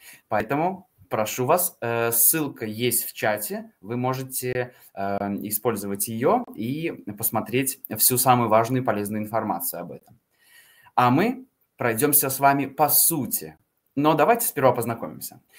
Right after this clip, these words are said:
Меня зовут Артем Курбанов. Я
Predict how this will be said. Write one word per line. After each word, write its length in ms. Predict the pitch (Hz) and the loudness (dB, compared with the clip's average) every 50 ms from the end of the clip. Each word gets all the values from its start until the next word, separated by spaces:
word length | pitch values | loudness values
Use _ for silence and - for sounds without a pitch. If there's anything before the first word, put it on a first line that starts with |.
| - - - - | -20 -20 -16 -8
Меня 200 | - 170 196 214 | -4 0 0 2
зовут 240 | 202 208 196 196 - | 2 2 2 4 4
Артем 340 | - 135 131 - 156 143 131 | 4 4 4 2 0 0 0
Курбанов. 460 | - 131 120 113 107 90 82 - - _ _ _ _ _ | -2 -4 0 2 2 2 0 -4 -12 _ _ _ _ _
Я 540 | 117 110 113 120 117 117 110 107 101 - | -8 -2 2 4 6 8 8 6 4 0